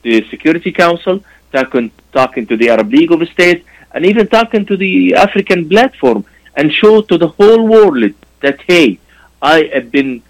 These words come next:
trying to reach an agreement to protect my people and my survival instincts with the Ethiopian government several times.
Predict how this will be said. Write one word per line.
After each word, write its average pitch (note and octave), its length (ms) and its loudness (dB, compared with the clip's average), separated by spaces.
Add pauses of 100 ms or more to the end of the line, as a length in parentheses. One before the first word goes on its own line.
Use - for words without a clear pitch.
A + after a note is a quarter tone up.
(360)
trying D#3 520 -4 (140)
to C3 140 -4
reach D3 280 -2
an B2+ 140 -4
agreement B2 800 0
to B2+ 100 -2
protect B2 560 -2
my A#2 240 0
people A#2 640 0 (280)
and A#2 160 -2
my A#2+ 260 0
survival C3 840 0
instincts C3 540 -6 (440)
with A#2 240 2
the B2 100 4
Ethiopian A#2+ 500 0
government B2+ 460 0 (220)
several C#3 420 0
times. G#2+ 480 -4